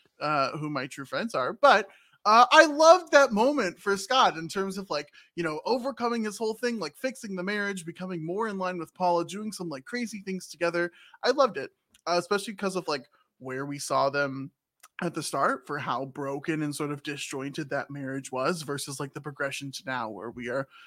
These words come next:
seeing it in a much better spot. So I, I love Scott. I was very willing to give him the point in that episode.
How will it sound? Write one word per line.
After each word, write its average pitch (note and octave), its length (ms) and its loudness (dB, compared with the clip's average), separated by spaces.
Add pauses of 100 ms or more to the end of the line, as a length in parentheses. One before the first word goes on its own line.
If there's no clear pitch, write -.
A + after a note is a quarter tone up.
(120)
seeing F#3 220 2
it F#3+ 80 4
in G3 100 2
a A3 40 2
much B3+ 300 2
better - 220 -2
spot. - 360 -8
So G#2+ 320 -6 (240)
I, F#3 500 10
I A3 120 12
love C#4 280 8
Scott. C#3+ 260 0
I D3 60 6
was E3 140 0
very F#3 200 4
willing F3 260 2
to D3 100 -6
give D3 120 -4
him C#3+ 100 -4
the C#3+ 100 -2
point C#3+ 240 -4
in C#3+ 60 -4
that C#3 140 -2
episode. C#3 440 -4